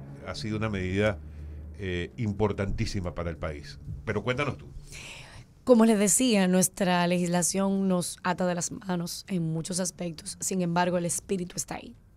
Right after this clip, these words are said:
Speaker 2: El espíritu de lo que se quiere con la ley tres cuarenta, el espíritu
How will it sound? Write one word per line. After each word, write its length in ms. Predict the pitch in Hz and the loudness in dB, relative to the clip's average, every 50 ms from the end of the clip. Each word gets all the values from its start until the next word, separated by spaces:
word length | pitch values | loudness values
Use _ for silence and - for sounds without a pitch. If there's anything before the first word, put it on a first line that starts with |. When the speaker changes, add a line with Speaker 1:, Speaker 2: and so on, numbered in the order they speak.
| - | -8
Speaker 2:
El 140 | - 185 180 | -4 -2 -2
espíritu 540 | 175 170 - - - 185 180 180 165 196 190 | 0 0 -2 -2 -2 -4 -4 -2 -2 -2 0
de 120 | 180 185 | 2 2
lo 120 | 180 180 175 | 2 2 0
que 100 | - 185 | 0 -2
se 180 | - - 175 | -2 -2 -2
quiere 440 | - - - 202 196 202 214 254 277 - - - - - - - | -4 -6 -4 -2 0 0 0 -2 -6 -8 -14 -18 -18 -20 -18 -10
con 160 | - 202 185 | -4 -2 -2
la 80 | 180 | -2
ley 160 | 175 170 170 170 | -2 -2 -4 -6
tres 260 | 165 - 190 180 - | -6 -4 -4 -4 -2
cuarenta, 540 | - 190 175 165 170 185 196 196 180 233 262 285 | -2 -2 -2 -2 -2 -2 -2 -4 -6 -8 -6 -4
el 80 | 202 | -2
espíritu 560 | 180 175 - - - 180 175 185 165 196 196 | -2 -2 -2 -2 -2 -4 -2 -2 -2 -2 -2